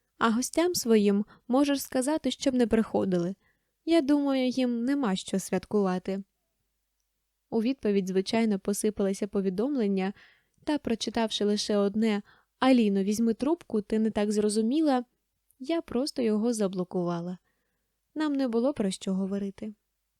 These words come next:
На святкуванні були лише найближчі люди,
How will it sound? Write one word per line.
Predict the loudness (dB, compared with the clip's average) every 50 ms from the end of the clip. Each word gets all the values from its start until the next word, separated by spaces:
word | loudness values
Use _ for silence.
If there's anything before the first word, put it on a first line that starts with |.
| _ _ _ _ _ _ _ _ _ _ _ _ _ _ _ _ _ _ _ _ _
На | -2 -2 0
святкуванні | 0 2 0 0 0 0 -2 0 0 0 -2 -4 -2 -2 -2
були | -2 0 0 0 0 0 0
лише | 0 -2 -2 -2 -2 -2 0
найближчі | 0 0 0 0 -2 -2 -2 -4 -4 -4 -4 -2 -2
люди, | 0 0 -2 -2 -4 -6